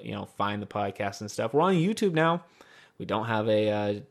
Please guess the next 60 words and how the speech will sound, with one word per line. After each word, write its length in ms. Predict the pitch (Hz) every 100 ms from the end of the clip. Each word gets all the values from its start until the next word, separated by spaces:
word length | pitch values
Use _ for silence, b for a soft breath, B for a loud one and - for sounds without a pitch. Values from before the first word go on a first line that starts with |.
| - 143 _ _ -
you 160 | 110 104
know, 140 | 95
vanity 420 | 98 98 135 110 92
U 340 | 82 95 101
R 160 | 95 95
L 160 | 95
and 100 | 95
stuff, 240 | - 101 -
so 100 | 101
it's 100 | -
kinda 200 | 104 98
hard 220 | 107 98
to 60 |
find. 440 | - 107 107 120 135
But, 180 | 107 113
you 80 |
know, 160 | 135 143
just, 260 | 170 190 -
just 240 | 240 240
go 160 | - 190
on 160 | 190 180
Twitter 520 | - 156 160 160 151
and, 380 | - 131 127 131
you 80 | 139
know, 200 | 127 131 - -
I, 180 | - 131 139
we 120 | 156
put 180 | - 185
out 140 | -
the 100 | 101
link. 320 | 101 123 - B B B B B -
Um, 580 | 107 101 92 87 92 -
go 120 | 131
subscribe 640 | 131 135 - 123 120 117
there, 480 | 127 113 113 110 110 - _ -
like 220 | 107 107
the 80 | 107
videos, 400 | 107 104 101 98
hit 140 | 117
the 80 | 107
notification 600 | 98 98 - 95 95 98
bars 240 | 95 95
and 80 | 101
stuff. 240 | - 101 98
Again, 220 | 92 92
those 400 | 95 107 101 -
really 180 | 92 92
help 200 | 101 -
channel 320 | 104 98 95
analytics 500 | 92 95 98 - -
and 80 | 107
stuff. 280 | 110 107
And 60 | 120
we 80 | 120
gotta 200 | 117 123
get 280 | 120 127 123
up 200 | 117 -
to 120 | 113
a 40 |
hundred 480 | 110 117 110 101 101